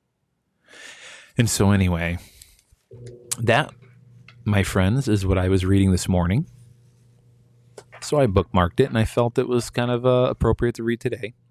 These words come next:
So that is it. We're gonna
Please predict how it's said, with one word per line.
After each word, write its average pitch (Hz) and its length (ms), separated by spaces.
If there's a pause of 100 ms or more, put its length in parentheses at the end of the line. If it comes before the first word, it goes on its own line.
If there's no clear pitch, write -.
(880)
So 107 560
that 113 240
is 185 160
it. 120 200 (360)
We're 104 140
gonna 101 180